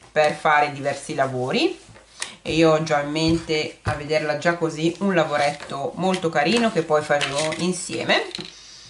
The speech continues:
Poi ho preso questa stoffa, sempre in, eh, cotone, è un tessuto spa-, a stampa geometrica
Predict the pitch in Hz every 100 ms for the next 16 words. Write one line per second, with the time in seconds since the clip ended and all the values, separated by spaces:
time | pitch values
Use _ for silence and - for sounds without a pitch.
0 | - - - _ 381 381 320 320 196 175
1 | 170 165 165 165 262 339 - 226 - -
2 | 180 156 127 - - 151 139 131 - -
3 | - - - - - 233 233 196 185 180
4 | - 196 202 185 165 156 - 170 151 147
5 | 143 139 135 - 247 175 139 170 349 -
6 | - _ - _ _ _ _ _ _ _
7 | _ _ _ _ _ _ _ _ _ _
8 | _ _ _ _ - - - - - -
9 | - - _ - 190 202 202 196 175 208
10 | 202 180 - - 170 160 156 165 165 -
11 | 208 185 180 170 175 190 170 139 190 220
12 | 370